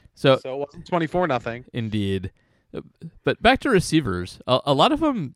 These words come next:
Speaker 1: didn't run or post good combine times, one or the other. Um, and so it's a weird year where, where there's a lot of productive guys we don't know that much about and a lot of good athletes that we don't know that much about. And I don't know where anybody's going yet.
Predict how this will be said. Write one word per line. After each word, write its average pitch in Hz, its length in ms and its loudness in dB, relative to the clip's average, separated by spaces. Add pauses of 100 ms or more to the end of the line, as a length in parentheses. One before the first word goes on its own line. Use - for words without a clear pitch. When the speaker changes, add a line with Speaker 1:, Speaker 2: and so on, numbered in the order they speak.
Speaker 1:
didn't 160 260 -6
run 117 300 2
or 117 240 0
post 131 400 -2 (220)
good 110 180 -6
combine 117 440 -4
times, 180 440 -10
one 123 140 -6
or 120 80 -2
the 101 140 -6
other. 156 340 -4 (440)
Um, 120 440 0
and 131 120 -2
so 156 300 2 (140)
it's 147 180 -2
a 156 80 0
weird 170 300 0
year 131 240 2
where, 104 160 0
where 127 180 0
there's 117 220 0
a - 20 -4
lot 120 140 0
of - 80 -8
productive 117 480 -2
guys 113 320 -2
we 113 80 -2
don't 107 160 -2
know 107 100 -4
that 110 120 -6
much 101 180 -8
about 101 260 -4
and 190 160 -2
a 170 40 -2
lot 151 120 2
of 127 100 0
good 110 140 -2
athletes 92 600 -8 (340)
that 127 100 -6
we 117 80 2
don't 127 160 -2
know 123 120 -4
that 110 60 -4
much 107 180 -6
about. 98 280 -6 (320)
And 131 80 0
I 202 60 6
don't 285 100 4
know 208 100 4
where 151 140 4
anybody's 147 400 0
going 120 380 -2
yet. 57 220 -14